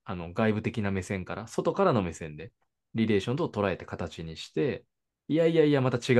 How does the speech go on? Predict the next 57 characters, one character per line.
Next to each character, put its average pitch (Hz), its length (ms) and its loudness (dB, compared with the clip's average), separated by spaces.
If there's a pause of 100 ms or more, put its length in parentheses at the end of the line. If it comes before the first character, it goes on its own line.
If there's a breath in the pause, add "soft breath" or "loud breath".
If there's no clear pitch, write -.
(100)
う 117 40 4
よ 90 120 0
ね、 85 120 -4
み 80 120 -10
た 73 120 -12
い 50 80 -14
な 53 200 -18 (840)
感 80 280 -6
じ 78 180 -14 (380)
で、 151 100 -2
こ - 140 -2
う - 40 -10
繰 - 120 0
り 117 80 0
返 113 160 4
さ 110 100 2
れ 92 80 0
て 85 100 -10
い 78 60 -8
く 82 100 -10
の 73 140 -10
で、 80 400 -6 (720)
な 131 140 -6
ん 110 40 -8
だ 80 120 -10
ろ - 140 -18
う - 20 -18
な。 - 200 -18 (280)
一 269 200 6
人 262 80 8
で 117 120 8
全 127 420 4
部 110 60 8
や 98 80 6
っ - 100 -8
ち - 100 -4
ゃ 110 60 4
う 101 180 0
と、 120 400 2 (920)
外 220 320 4
見 254 140 6
っ 233 120 -4
て 98 120 0
見 107 160 4
え 120 40 8
な 110 100 6
い 90 40 0
じ 82 60 -6
ゃ - 20 -6
な 76 60 -10
い - 20 -12
で 71 60 -14
す - 80 -20
か、 82 60 -16
自 90 140 -6
分 98 220 2
の。 90 240 0